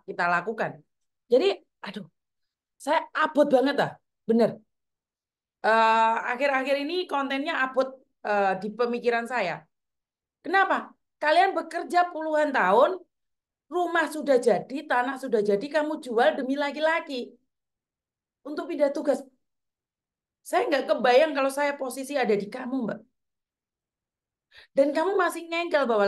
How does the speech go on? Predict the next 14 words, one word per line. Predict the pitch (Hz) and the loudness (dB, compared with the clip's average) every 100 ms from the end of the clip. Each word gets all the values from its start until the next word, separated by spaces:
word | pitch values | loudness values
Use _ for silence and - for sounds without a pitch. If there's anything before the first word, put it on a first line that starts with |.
| 202 | 0
laki-laki | 226 220 254 | -2 -6 -8
itu | 285 | -12
benar-benar | 233 226 208 208 208 | -6 -4 -2 -4 -4
ada. | 214 233 196 190 - _ _ _ _ _ _ _ _ _ _ _ | -6 -8 -10 -14 -16 _ _ _ _ _ _ _ _ _ _ _
Yang | 262 320 | -2 2
membuat | 339 294 285 | 4 4 4
saya | 311 294 | 4 4
jengkel, | 233 208 180 269 330 339 - _ _ | 4 2 2 0 0 -2 -10 _ _
hartamu | 226 262 262 349 370 392 | -2 0 0 -2 -2 -4
sudah | 311 311 262 | -6 -4 -2
habis, | 208 180 - 185 220 - - _ _ _ _ _ _ _ _ _ _ | -2 -4 0 0 0 -4 -18 _ _ _ _ _ _ _ _ _ _
hartamu | 214 220 320 381 | -8 -6 -6 -8
sudah | - 269 220 185 | -10 -4 -4 -4
habis, | - 165 - | -8 -10 -12